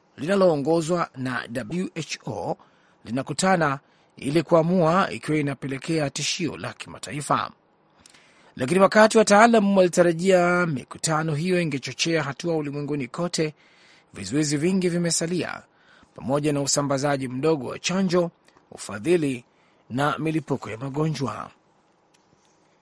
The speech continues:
Ufaransa imeenda hafla ya kukumbuka tukio la Provence kuvamiwa kijeshi mwaka elfu tisa mia tisini na nne na kupelekea kumalizika vita vya pili vya dunia huko Ulaya.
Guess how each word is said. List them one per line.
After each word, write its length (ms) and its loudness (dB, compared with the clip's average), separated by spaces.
Ufaransa 760 6
imeenda 340 2
hafla 760 0
ya 460 -6
kukumbuka 760 0
tukio 380 -4
la 120 0
Provence 640 -4
kuvamiwa 540 0
kijeshi 540 -2
mwaka 220 -4
elfu 100 -14
tisa 220 -4
mia 200 -4
tisini 300 -6
na 60 -10
nne 320 2
na 300 -6
kupelekea 640 0
kumalizika 920 -2
vita 440 -2
vya 140 -2
pili 320 -2
vya 140 -2
dunia 480 0
huko 380 -6
Ulaya. 560 -2